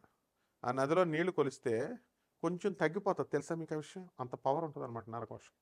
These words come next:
కాకపోతే మీకు శాంపుల్ చెప్తాను చూడండి. ఒక ఆవు దూడ ఉంటది కదా, దాన్ని మీరు దానానికి ఇస్తారు కదా, అపర, అపర కార్యక్రమాలు అంటే చావులకి ఇస్తారండి,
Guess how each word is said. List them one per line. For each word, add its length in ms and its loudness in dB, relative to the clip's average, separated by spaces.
కాకపోతే 180 4
మీకు 140 -4
శాంపుల్ 440 0
చెప్తాను 340 -4
చూడండి. 260 -10
ఒక 140 -4
ఆవు 280 8
దూడ 200 2
ఉంటది 300 -2
కదా, 160 -10
దాన్ని 460 0
మీరు 420 -4
దానానికి 400 2
ఇస్తారు 300 -8
కదా, 140 -10
అపర, 380 4
అపర 180 0
కార్యక్రమాలు 460 0
అంటే 200 -6
చావులకి 440 8
ఇస్తారండి, 500 0